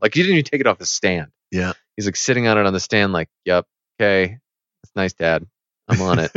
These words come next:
Speaker 2: <laughs>
Speaker 1: Thanks. It's great. Wonderful." I'm thinking the person selling it is dad.
Speaker 2: Yeah.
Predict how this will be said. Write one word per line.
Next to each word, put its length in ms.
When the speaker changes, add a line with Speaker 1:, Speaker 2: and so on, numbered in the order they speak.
Speaker 2:
<laughs> 280
Speaker 1:
Thanks. 480
It's 100
great. 300
Wonderful." 480
I'm 180
thinking 320
the 80
person 300
selling 320
it 80
is 100
dad. 380
Speaker 2:
Yeah. 300